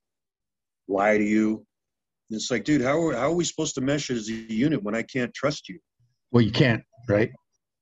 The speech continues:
Speaker 1: Yeah, and that's, see, that's a lot of the things that, that the people don't, that people don't see about pro sports and, you know, "Oh, praise be to God," and this and that, and "I love football so much, I'd play for free." Well,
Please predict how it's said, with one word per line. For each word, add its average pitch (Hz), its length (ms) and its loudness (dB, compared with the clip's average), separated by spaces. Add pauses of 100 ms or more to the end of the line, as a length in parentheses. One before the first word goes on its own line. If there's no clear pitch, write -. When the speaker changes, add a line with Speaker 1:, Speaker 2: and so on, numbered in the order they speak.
(320)
Speaker 1:
Yeah, 196 240 2
and 120 240 0
that's, 151 240 0
see, 202 80 0
that's 233 220 0
a - 20 0
lot 233 200 2
of 185 100 0
the 160 80 -8
things 202 280 -2
that, 151 120 -6
that 143 160 0
the 135 80 0
people 170 320 0
don't, 147 280 2 (560)
that 117 160 -6
people 165 220 -2
don't 143 260 0
see - 520 -4 (720)
about 113 340 -2 (180)
pro 127 160 0
sports 113 540 0
and, 101 260 -4 (680)
you 113 80 2
know, 117 160 6
"Oh, 139 420 6
praise 131 320 2
be 123 160 4
to 120 140 2 (100)
God," 127 320 2
and 113 100 0
this 135 180 -2
and 120 100 -2
that, 135 140 2
and 120 100 -2
"I 131 60 0
love 135 280 0
football 135 300 -2
so 135 180 -2
much, 135 300 0
I'd 123 160 -2
play 131 180 0
for 131 160 -8
free." 117 460 0
Well, 107 200 -2